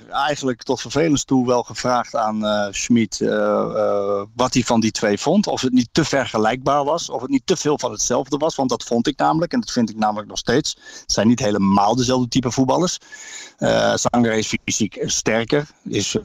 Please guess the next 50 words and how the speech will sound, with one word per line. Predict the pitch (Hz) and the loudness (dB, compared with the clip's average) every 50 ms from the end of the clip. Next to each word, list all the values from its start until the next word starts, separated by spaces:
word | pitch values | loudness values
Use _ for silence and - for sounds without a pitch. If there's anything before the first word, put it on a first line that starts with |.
| - _ _ | -6 _ _
in | - 110 107 | 0 0 0
het | 104 107 | 0 2
balveroveren, | 107 120 117 120 101 110 110 110 110 110 104 107 107 110 107 104 - | 2 2 2 2 2 2 2 2 2 2 2 0 0 0 0 0 0
eh, | 117 104 104 101 101 101 | 0 0 0 0 2 2
nog | 117 135 117 117 | 2 2 2 0
beter | 120 117 113 107 - 101 98 | 0 0 0 0 -2 -4 -2
dan | 110 104 104 101 98 95 | -2 -2 -2 0 0 -2
Rosario. | 101 104 101 - 110 101 107 113 123 127 | -2 -2 -2 -2 0 0 0 0 0 0
Rosario | 117 117 110 120 110 107 107 104 101 | -2 -2 0 0 0 0 -2 -4 -8
is | 101 - - - | -8 -8 -10 -6
aan | _ 110 110 107 110 | _ -2 0 2 2
de | 113 123 | 0 0
bal, | 123 120 131 123 131 143 147 - _ - - - - | 0 0 0 0 0 0 -2 -6 _ -20 -20 -20 -18
zou | _ - - 131 117 117 | _ -4 0 0 2 2
die | 123 123 | 2 0
beter | 113 123 120 123 113 110 | 0 0 0 0 0 2
moeten | 113 123 127 143 131 | 2 2 2 2 -2
zijn. | 120 123 127 135 156 175 - _ - - _ _ - | 0 0 -2 -2 -2 -6 -10 _ -20 -20 _ _ -6
Heb | 113 110 | -2 -2
ik | 127 110 | 0 2
in | 123 | 2
de | 117 110 | 2 2
voorbereiding | - - 196 202 196 160 151 131 120 110 110 110 - | 2 4 4 4 4 4 2 0 2 2 0 -2 -2
vorige, | - 147 143 131 123 110 98 101 104 107 104 - - - - - - | 2 2 2 2 2 0 -2 -4 -4 -2 -2 -2 -4 -4 -4 -6 0
vorig | - 139 127 117 | 2 2 2 2
seizoen | - 120 107 120 110 104 101 | 0 0 0 2 2 2 2
wel | 110 117 120 127 | 2 2 2 2
gezien. | - 151 135 147 156 190 202 | 0 -2 0 0 0 0 -2
Speelde | - - - 131 120 113 | -4 -4 -2 -2 0 2
hij | 120 | 2
wat | 127 147 151 | 2 0 0
aanvallender | - 180 180 160 131 151 170 190 190 185 185 185 180 | 0 0 0 2 2 2 2 2 2 2 2 0 -2
dan | 175 | -2
onder | 170 156 185 185 175 | -2 -2 -2 -2 -2
Van | 156 180 185 165 | -2 -2 -2 0
Bommel. | 175 185 190 196 175 | 0 0 0 0 -2
Voelde | - - 135 127 123 | -2 -2 -2 -2 0
zich | 113 127 131 127 | -2 -2 -2 -2
wat | - - | -4 -6
vrijer. | - - 190 190 180 180 185 190 180 - - - - _ | -4 -2 0 0 2 2 2 2 0 -2 -8 -18 -8 _
Ziet | 117 110 135 208 180 | 0 2 2 2 2
de | - 175 | 2 0
oplossing | 196 190 175 185 160 160 180 185 | 0 2 0 0 0 2 2 2
naar | 175 165 | 2 0
voren. | - - 185 190 185 180 165 156 - | 0 0 2 2 2 2 0 -4 -2
Kan | - 214 214 202 | 0 2 4 4
die | 185 175 | 4 4
bal | 151 147 156 151 | 2 2 2 2
ook | 135 127 - | 0 -2 0
geven. | - 180 190 196 170 190 208 | 0 2 2 2 2 0 -2